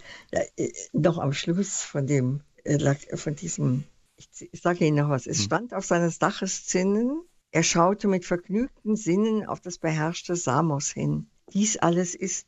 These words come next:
Speaker 1: mir untertänig“, begann er zu Ägyptens König. So, und das wurde jetzt auf die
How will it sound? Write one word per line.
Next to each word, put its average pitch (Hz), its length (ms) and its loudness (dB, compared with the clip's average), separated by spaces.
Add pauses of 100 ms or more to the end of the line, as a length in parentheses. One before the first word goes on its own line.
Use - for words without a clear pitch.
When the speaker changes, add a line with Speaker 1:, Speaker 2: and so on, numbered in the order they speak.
(200)
Speaker 1:
mir 165 320 4
untertänig“, 196 800 0
begann 180 360 -2
er 180 120 -2
zu - 160 -4
Ägyptens - 580 -8
König. 214 540 0 (140)
So, 143 260 0 (220)
und 143 180 -4
das 202 220 0
wurde 240 200 2
jetzt 226 340 -2
auf 151 260 -4
die 147 280 -4